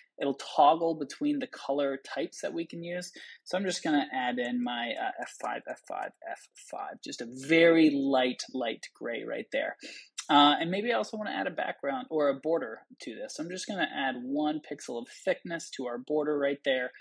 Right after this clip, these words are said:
Uh, that looks pretty good. Now we've done the background color. Ooh, a blur effect. So these are kinda cool. So I can turn this blur effect up to about five pixels of blur. Um, but you'll notice nothing is changing there. And the blur effect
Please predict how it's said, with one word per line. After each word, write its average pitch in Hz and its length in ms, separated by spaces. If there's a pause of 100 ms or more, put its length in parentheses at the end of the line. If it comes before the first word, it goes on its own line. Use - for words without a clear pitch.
(340)
Uh, 127 260
that - 140
looks - 200
pretty 226 340
good. 196 300 (400)
Now 147 840
we've 139 120
done 135 160
the 127 80
background 127 480
color. 143 420
Ooh, 143 160
a 120 60
blur 139 320
effect. - 340
So 139 120
these 262 260
are - 80
kinda - 360
cool. - 180
So - 160
I 190 40
can 143 160
turn 156 320
this 131 220
blur 139 300
effect - 460
up 123 200
to 143 100
about 120 240
five 147 500 (120)
pixels 127 420
of - 260
blur. 139 360 (500)
Um, 147 260
but 156 160
you'll 165 100
notice 208 360
nothing 151 400
is 131 140
changing 139 440
there. - 160 (280)
And 143 60
the 139 40
blur 202 380
effect 180 340